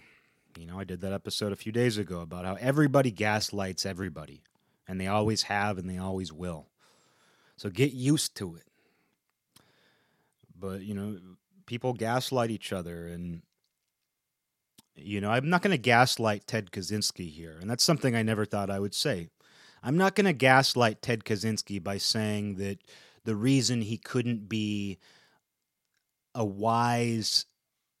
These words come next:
forest sage is because he was too crazy.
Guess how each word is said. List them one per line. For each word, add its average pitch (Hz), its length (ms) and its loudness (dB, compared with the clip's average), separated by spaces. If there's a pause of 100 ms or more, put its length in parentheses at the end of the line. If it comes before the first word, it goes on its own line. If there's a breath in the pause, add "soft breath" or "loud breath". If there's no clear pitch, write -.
(180)
forest 113 640 0
sage 90 800 -2 (1080)
is 110 160 -6
because 107 360 -2
he 101 100 -4
was 95 260 -8 (200)
too 107 180 -4
crazy. 90 580 -10